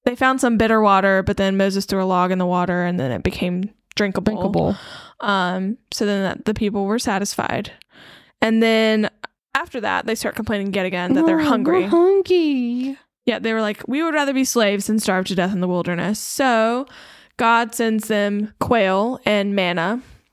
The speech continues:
Speaker 1: which is bread from heaven,
Speaker 2: Mm-hmm.
Speaker 1: which that whole episode's so good too.
Speaker 2: Yes, it's really interesting.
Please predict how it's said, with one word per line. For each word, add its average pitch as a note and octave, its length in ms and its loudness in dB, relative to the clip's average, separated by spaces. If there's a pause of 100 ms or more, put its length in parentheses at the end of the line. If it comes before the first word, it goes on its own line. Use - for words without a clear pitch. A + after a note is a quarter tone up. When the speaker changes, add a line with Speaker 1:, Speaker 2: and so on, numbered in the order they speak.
(120)
Speaker 1:
which A3 180 -4
is G3+ 80 -4
bread G3 220 0
from G#3+ 160 -4
heaven, G3+ 500 -4
Speaker 2:
Mm-hmm. F#3+ 260 0
Speaker 1:
which - 420 -4
that - 140 0
whole G#3 160 0
episode's - 400 -6
so G3+ 100 -4
good - 220 -6
too. - 240 -4
Speaker 2:
Yes, G#3+ 520 2
it's - 160 -2
really A#3 280 2
interesting. F3 760 -2